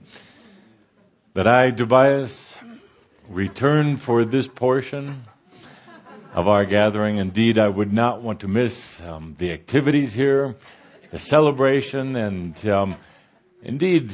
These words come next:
um, to take the questions today. Before we begin with the questions, let me speak a little bit more about Kuthumi. <laughs>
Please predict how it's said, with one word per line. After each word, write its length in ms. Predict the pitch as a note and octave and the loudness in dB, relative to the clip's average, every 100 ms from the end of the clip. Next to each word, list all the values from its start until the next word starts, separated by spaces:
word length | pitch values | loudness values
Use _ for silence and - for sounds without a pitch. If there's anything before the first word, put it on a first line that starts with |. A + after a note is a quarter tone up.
| F#2+ | -10
um, 300 | A#2 A2+ A2+ | -6 -6 -6
to 100 | A2 | -6
take 300 | B2 C3 - - - - | -2 -2 -4 -18 -20 -12
the 120 | A#2 | -10
questions 580 | - A#2+ G2 - F2 C#2+ | -4 -4 -4 -8 -12 -10
today. 380 | - E2+ D2 C#2+ - _ _ - - _ _ _ _ _ _ _ | -8 -6 -6 -12 -20 _ _ -20 -20 _ _ _ _ _ _ _
Before 280 | - D#3+ F#3 | -4 2 4
we 100 | E3+ | 4
begin 340 | D3+ D3+ D3+ | 4 2 2
with 120 | C#3 | 0
the 40 | C3 | -4
questions, 640 | - C#3+ C#3+ B2 A2+ G2+ | 0 0 0 -4 -6 -6
let 140 | A#2+ B2+ | -6 -6
me 320 | B2 G#2 E2 - _ _ _ _ | -4 -6 -6 -14 _ _ _ _
speak 420 | - - D3+ A2+ | -8 -4 -2 0
a 40 | |
little 280 | G#2+ C3+ B2 | 2 2 0
bit 320 | A2 A2+ - - - - - | 0 -2 -2 -14 -20 -20 -20
more 440 | - G#2 A2 A#2 A#2 | -6 -2 0 0 0
about 500 | G2 F#2 G#2 G2+ - - - _ | 0 0 0 -2 -8 -20 -20 _
Kuthumi. 540 | - - G#2 F#2 E2 C#2+ _ _ _ - - - A#3+ A3 A#3 C4+ A#3+ - - - - - | -20 -4 -2 -2 -4 -16 _ _ _ -20 -20 -20 -20 -20 -20 -20 -20 -20 -20 -18 -18 -8
<laughs> 840 | A2+ D2+ D#2+ - G2+ D#2 - - | -6 -6 -8 -6 -6 -6 -10 -10